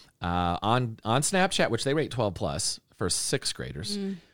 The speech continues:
Speaker 1: uh, which was called, uh, Cosmo After Dark, which on Fridays, there was going to be basically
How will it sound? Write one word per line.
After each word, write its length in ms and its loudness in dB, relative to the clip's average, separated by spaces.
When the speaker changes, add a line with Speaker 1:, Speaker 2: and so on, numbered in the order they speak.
Speaker 1:
uh, 280 2
which 320 2
was 160 2
called, 520 0
uh, 560 0
Cosmo 340 -2
After 200 -6
Dark, 280 -10
which 300 0
on 120 2
Fridays, 680 4
there 200 2
was 140 0
going 260 0
to 120 -8
be 160 -2
basically 880 -2